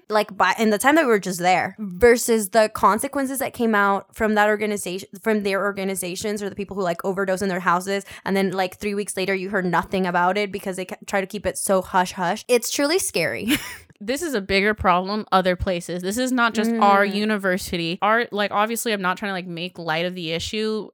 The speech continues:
Speaker 2: There's, like, obviously people have literally lost members of their
Speaker 1: Mm-hmm.
Speaker 2: family, and I don't know what that's fucking like.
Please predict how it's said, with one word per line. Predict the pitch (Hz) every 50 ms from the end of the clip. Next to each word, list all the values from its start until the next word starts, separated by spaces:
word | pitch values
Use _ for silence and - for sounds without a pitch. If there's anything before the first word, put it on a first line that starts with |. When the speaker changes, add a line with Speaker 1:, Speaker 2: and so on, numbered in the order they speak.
| _ -
Speaker 2:
There's, | - 190 202 190 190 -
like, | - 196 196 190 -
obviously | - 196 196 190 190 190 196
people | 190 - 202 180 - 202 214
have | 214 180 -
literally | 180 185 180 180 185 185
lost | 175 165 175 170 175 190 -
members | 185 175 170 170 175 175 180 175
of | 175 175
their | 175 170 220
Speaker 1:
Mm-hmm. | 220 220
Speaker 2:
family, | 226 214 - - 196 196 202 214 208
and | - 185 180
I | 175 175 180
don't | 175 - 180 175 -
know | 185 185 180
what | 185 180 185
that's | - 175 170 - -
fucking | - - - 170 170 - 190 185 175
like. | - 131 113 110 151 202 233 - -